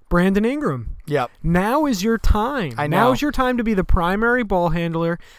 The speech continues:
Speaker 1: and sh-, at least raise your trade value up.
Speaker 2: That's what I was thinking.
Speaker 1: Because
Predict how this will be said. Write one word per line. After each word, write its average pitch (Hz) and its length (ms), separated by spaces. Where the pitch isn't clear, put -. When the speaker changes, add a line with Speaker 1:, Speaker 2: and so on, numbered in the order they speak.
Speaker 1:
and 185 220
sh-, - 180
at 190 160
least 247 460
raise 190 300
your 175 80
trade 226 320
value 156 320
up. 147 280
Speaker 2:
That's 165 200
what 156 120
I 147 120
was 143 160
thinking. 123 320
Speaker 1:
Because 196 600